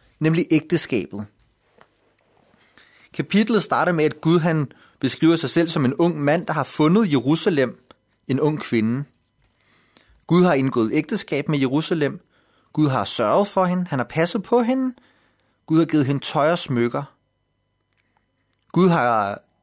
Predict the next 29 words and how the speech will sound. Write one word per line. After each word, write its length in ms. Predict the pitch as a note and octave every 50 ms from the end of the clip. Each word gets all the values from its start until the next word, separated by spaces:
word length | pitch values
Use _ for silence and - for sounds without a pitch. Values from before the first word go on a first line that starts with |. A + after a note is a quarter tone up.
| _
givet 200 | - C3+ B2+ A#2+
Jerusalem 460 | B2 A#2 A#2 C#3+ D#3+ - F#3 C#3 A2 A2+
en 60 | G#2+
krone 360 | - - - C#3 D#3+ G#3 A#3
på, 340 | - - G3 E3+ E3+ - - _ _ _
så 160 | _ - - C#3
hun 80 | B2+
ser 100 | - C3+
kongelig 440 | - - D3 C3+ D3 E3 F3 E3 C#3
ud. 220 | B2+ C3+ C3+ - - _ _ _ _ _ _ _ _ _ _ _ _ _ _ _ _ _ _ _ _ _ _ -
Og 100 | C3+ D3
der 120 | D3+ D3
beskrives, 560 | D#3+ D3+ - - - F#3+ G3+ G#3 G3 F#3 -
hvordan 340 | - D3+ D3+ D3+ D3+ D#3+ E3
Jerusalem 500 | E3 D3+ D#3 E3+ D#3+ - F3 D3 C3+ C3+
blandt 240 | - C#3 C#3 C#3 -
alle 280 | A#2 C#3+ D3 D#3 F3 D3+
andre 300 | A#2+ C3 C3+ C3+ - D#3+
lande 420 | D3 B2 A2 A2+ A#2+ C3+ D3 D3+ -
får 340 | - - C3+ A#2+ A#2+ A#2 - _ _ _ _ -
ry 160 | F3 F#3 F3+
og 160 | E3 D3+ -
rygte 240 | C3+ B2+ B2 - D#3
for 160 | - - C3+
hendes 160 | C3 A#2+ A#2 -
store 320 | - - C3 A#2+ C3 B2+
skønhed 500 | - - - A#2+ A2+ B2 A2+ B2+ A2 - - -
og 120 | - -
pragt. 580 | - - - - F2 - - - - - -